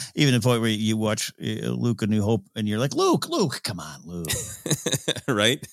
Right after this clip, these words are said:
Speaker 1: Or even Obi-Wan, "Come on, Kenobi."
Speaker 2: Yeah,
Speaker 1: But it
Speaker 2: yeah.
Speaker 1: is.
Speaker 2: Uh, yeah, so, uh, it's a great evolving, uh, story and, uh, a fascinating question. Any other thoughts on that one, Ken?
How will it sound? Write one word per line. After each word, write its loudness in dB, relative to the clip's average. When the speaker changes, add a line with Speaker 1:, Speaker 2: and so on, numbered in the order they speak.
Speaker 1:
Or 0
even 4
Obi-Wan, 2
"Come 8
on, 4
Kenobi." -10
Speaker 2:
Yeah, 0
Speaker 1:
But -10
it -4
Speaker 2:
yeah. 4
Speaker 1:
is. -6
Speaker 2:
Uh, 2
yeah, 2
so, 2
uh, 4
it's 0
a 4
great 2
evolving, 4
uh, 2
story -2
and, -4
uh, 0
a -8
fascinating 0
question. 2
Any 4
other 8
thoughts 2
on 2
that -2
one, 0
Ken? 4